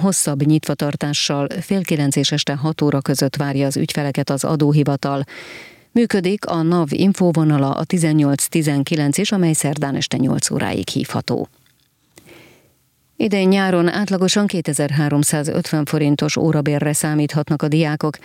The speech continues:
Ez éves szinten kilenc százalékos növekedést jelent, derült ki az elte Trendwalker iskolaszövetkezet adataiból. A legjobb fizetéseket most is az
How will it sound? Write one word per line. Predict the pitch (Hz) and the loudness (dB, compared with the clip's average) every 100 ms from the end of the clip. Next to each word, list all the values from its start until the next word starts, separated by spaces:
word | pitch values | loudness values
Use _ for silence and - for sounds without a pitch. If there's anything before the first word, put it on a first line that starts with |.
| - - - | -20 -20 -12
Ez | - 175 | -6 -6
éves | 156 220 240 165 | -2 0 0 0
szinten | - 156 143 139 147 180 202 | 0 2 4 2 0 0 -2
kilenc | - 151 147 143 | -2 -2 -2 -2
százalékos | 156 147 143 143 - 147 | -2 0 0 0 -2 0
növekedést | 147 139 135 131 120 - | 0 0 -2 -2 -2 0
jelent, | 151 147 147 - - - | 0 0 -2 -6 -20 -12
derült | - 175 165 147 | -2 0 2 2
ki | - 170 | 0 -2
az | 165 143 - | -2 -2 -2
elte | - 180 170 - 180 - | -2 0 0 -2 -6 -6
Trendwalker | - 196 180 156 147 - 156 151 | -2 2 4 4 2 0 0 0
iskolaszövetkezet | 156 170 - 151 143 - 147 143 - 143 135 - | 0 -2 0 0 0 0 -2 -2 -4 -2 -2 -2
adataiból. | 156 151 143 143 135 135 127 - - - - - _ - | -4 -2 0 0 2 2 0 -4 -12 -20 -20 -20 _ -6
A | - | -2
legjobb | 156 170 156 143 | 0 0 0 -2
fizetéseket | - 151 143 151 143 170 202 214 | -2 0 0 0 0 0 -2 0
most | 165 | 0
is | - - | 0 0
az | 135 | 0